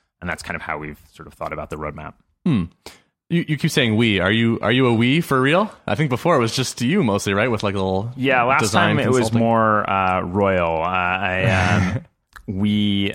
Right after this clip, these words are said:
Speaker 1: uh, still, uh, have a designer who helps us out with a lot of stuff, which makes the site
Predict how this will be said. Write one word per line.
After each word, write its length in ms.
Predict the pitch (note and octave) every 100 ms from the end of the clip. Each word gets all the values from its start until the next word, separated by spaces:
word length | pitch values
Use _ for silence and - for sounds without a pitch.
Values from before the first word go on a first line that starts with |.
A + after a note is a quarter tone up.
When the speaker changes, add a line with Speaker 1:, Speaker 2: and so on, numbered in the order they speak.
| -
Speaker 1:
uh, 320 | F2+ F2 F2
still, 640 | - - - A2 G#2+ G#2 -
uh, 260 | F2+ E2+ E2+
have 340 | F#2+ F2+ F2+
a 140 | E2+ E2+
designer 400 | E2+ E2 F2+ G#2+
who 140 | G2
helps 220 | F2+ -
us 120 | F2
out 200 | F2 E2 F2
with 180 | E2 -
a 40 |
lot 120 | E2
of 80 | D#2+
stuff, 300 | - D#2+ -
which 180 | E2 -
makes 200 | D#2+ -
the 100 | D#2+
site 340 | - D#2 D2+